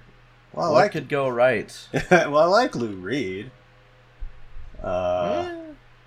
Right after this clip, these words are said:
Speaker 1: Velvet Underground? Ah, ah. I just,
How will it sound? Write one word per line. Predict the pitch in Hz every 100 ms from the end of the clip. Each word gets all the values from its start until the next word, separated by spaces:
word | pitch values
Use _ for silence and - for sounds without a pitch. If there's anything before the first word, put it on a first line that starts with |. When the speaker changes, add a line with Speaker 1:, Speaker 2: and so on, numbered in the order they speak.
| _ _ - - -
Speaker 1:
Velvet | 156 165
Underground? | 156 175 180 196 196 196 190 - -
Ah, | 107 101 92 - -
ah. | 107 110 107 107 104 101 104 101 95 - - - - - - - - - - _ - - -
I | 98 98
just, | 98 98 - -